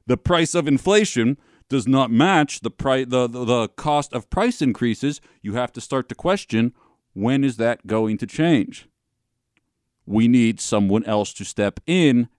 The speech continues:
because they're not going to do the right things. They're never going to do the right things. I've highlighted this a number of times on this program at this point.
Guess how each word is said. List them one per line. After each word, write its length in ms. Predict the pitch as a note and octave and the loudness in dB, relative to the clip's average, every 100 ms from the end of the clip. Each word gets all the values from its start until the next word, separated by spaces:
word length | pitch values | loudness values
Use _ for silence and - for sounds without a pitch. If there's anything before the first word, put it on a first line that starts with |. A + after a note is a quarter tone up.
| - | -14
because 300 | A2+ A#2+ F2 | -8 -8 -4
they're 200 | G#2 G#2 | -2 0
not 320 | G#2 G2+ - | 0 -2 -2
going 300 | G2 G2+ G2+ | -2 -2 -2
to 80 | G#2 | -6
do 260 | F#2+ F#2+ | -4 -4
the 120 | F#2 | -6
right 280 | F2 F2+ F2+ - | -6 -6 -6 -8
things. 420 | C3 C3 - - _ _ | -6 -6 -8 -16 _ _
They're 160 | G2+ G2+ | -2 0
never 360 | B2 E3+ F3 | 2 2 2
going 320 | A#2 A2+ G#2 F#2 | 2 2 2 0
to 100 | F#2+ | -2
do 180 | G2+ G2 | -2 -2
the 100 | F#2 | 0
right 280 | G2 F#2 - | 0 0 -2
things. 380 | G2+ F#2 - _ _ _ | -2 -2 -6 _ _ _
I've 160 | G2+ F#2+ | -8 -4
highlighted 540 | C#3 E3 C#3 A#2+ G#2 | 0 0 0 -4 -4
this 180 | A2 - | -4 -4
a 80 | G2+ | -4
number 320 | G#2 A#2 G#2+ | -2 -2 -4
of 100 | - | -6
times 360 | E3 G#3+ A#3 | -4 -2 -2
on 80 | F3 | 0
this 100 | A#2+ | -2
program 500 | - - A#2 A#2 A2+ | 0 0 0 2 0
at 120 | G#2+ | -2
this 220 | - G#2 - | -4 -4 -4
point. 360 | - G2 A#2+ | -2 0 0